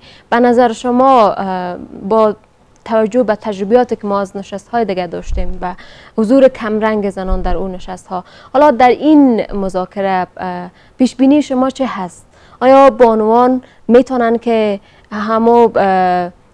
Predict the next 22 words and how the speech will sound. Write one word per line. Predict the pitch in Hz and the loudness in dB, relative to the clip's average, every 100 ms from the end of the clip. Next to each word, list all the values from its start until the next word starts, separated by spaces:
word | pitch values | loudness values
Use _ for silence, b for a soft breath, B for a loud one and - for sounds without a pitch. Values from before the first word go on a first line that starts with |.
| - | 0
توقعاتی | 233 226 - 254 277 | 4 4 2 0 0
که | 262 | 0
دارن | 220 226 196 190 | 0 0 -2 -6
و | 185 | -8
خواستهایی | 190 214 - 233 240 | -6 -6 -2 -2 0
که | |
دارن | 208 196 196 190 | -2 -2 -4 -4
را | 185 | -2
در | 190 | -4
این | - 214 | -4 -4
مذاکره | 190 180 180 - 180 | -4 -8 -10 -10 -10
هم، | 190 185 b b b - | -10 -14 b b b -10
اه، | 180 175 170 | -6 -6 -6
مطرح | 180 196 - 226 | -6 -4 -2 -2
کنن | - 202 190 185 | -2 -8 -6 -4
و | 185 | -6
شرکت | - 202 - 254 | -6 -10 -6 -6
داشته | - 190 - 175 | -6 -10 -10 -10
باشن | 185 190 175 | -10 -10 -12
در | 175 214 208 b b - | -10 -12 -16 b b -4
مذاکره‌ای | 196 190 196 202 202 | -2 -2 -2 -2 -2
که، | 190 | -6